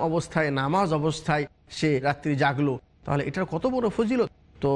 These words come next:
নামাজ কায়েম করা, নামাজের আহমিয়ত, নামাজের ফজিলত, এটা আমরা জানতে পারলাম। নামাজ না পড়লে মুসলমান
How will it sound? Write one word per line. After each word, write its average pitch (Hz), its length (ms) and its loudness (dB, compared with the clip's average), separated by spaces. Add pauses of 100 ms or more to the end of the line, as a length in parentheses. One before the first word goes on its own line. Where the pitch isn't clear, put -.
(400)
নামাজ 175 480 2 (360)
কায়েম 180 300 2 (200)
করা, 160 220 4 (480)
নামাজের 165 420 2 (140)
আহমিয়ত, 180 360 0 (380)
নামাজের 190 520 2
ফজিলত, 262 440 4 (360)
এটা 147 180 2 (440)
আমরা 147 240 4 (280)
জানতে 196 320 0
পারলাম। 254 260 0 (280)
নামাজ 160 260 2 (180)
না 151 60 2 (120)
পড়লে 160 300 2 (380)
মুসলমান 165 480 2